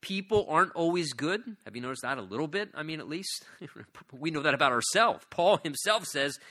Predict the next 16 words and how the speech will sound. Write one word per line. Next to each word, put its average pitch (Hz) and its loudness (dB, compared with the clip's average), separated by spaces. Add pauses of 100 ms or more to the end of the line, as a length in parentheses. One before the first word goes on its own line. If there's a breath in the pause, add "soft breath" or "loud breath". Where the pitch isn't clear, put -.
(140 loud breath)
even 175 0
as 151 0
a 143 2
very 147 6
godly 143 6
man, 151 2
"I 139 6
know 156 2
that 147 2 (120)
in 135 0
me, 165 2 (420 soft breath)
that 135 0
is 127 -4
in 151 -2
my 131 2 (180)
flesh, 156 6